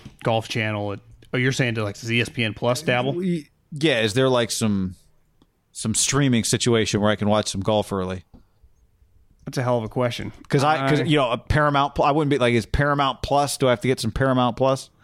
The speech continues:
Speaker 2: Let me see, twenty twenty-one.
Speaker 1: What, what'd you get E S P N for?
Speaker 2: Uh, Harding Park.
Speaker 1: Oh, the P G A Championship, not the Masters.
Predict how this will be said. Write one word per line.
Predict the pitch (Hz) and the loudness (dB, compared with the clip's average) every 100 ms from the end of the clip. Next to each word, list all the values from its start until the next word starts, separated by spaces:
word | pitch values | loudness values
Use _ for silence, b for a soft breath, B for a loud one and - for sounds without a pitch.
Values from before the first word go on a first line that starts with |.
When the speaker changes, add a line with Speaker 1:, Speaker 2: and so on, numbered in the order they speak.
| b b b | b b b
Speaker 2:
Let | 117 | 2
me | |
see, | 101 107 | 2 0
twenty | - 120 | 2 0
twenty-one. | 117 120 113 - 120 120 185 165 | 2 0 2 2 2 -2 -6 -12
Speaker 1:
What, | 165 - _ _ _ - | -10 -12 _ _ _ -2
what'd | 196 214 | 0 2
you | |
get | 220 185 | 0 2
E | 170 | 2
S | - | 0
P | 139 139 | 0 2
N | 139 | 0
for? | - 95 - _ _ _ _ _ _ - - - _ | -2 -8 -10 _ _ _ _ _ _ -18 -16 -18 _
Speaker 2:
Uh, | 117 110 95 85 - - | 0 2 2 0 -6 -2
Harding | 113 104 | 0 0
Park. | 92 98 - - _ _ _ _ _ _ _ _ _ _ _ _ _ _ _ _ _ _ | 0 -2 -2 -20 _ _ _ _ _ _ _ _ _ _ _ _ _ _ _ _ _ _
Speaker 1:
Oh, | 120 113 | -2 -2
the | 107 107 101 - _ _ | -2 -6 -6 -12 _ _
P | - 143 | 0 2
G | 123 | 0
A | 107 | 0
Championship, | 117 107 110 104 | -2 -4 -6 -6
not | 98 | -6
the | 101 | -6
Masters. | 95 87 - - - | -8 -8 -10 -14 -16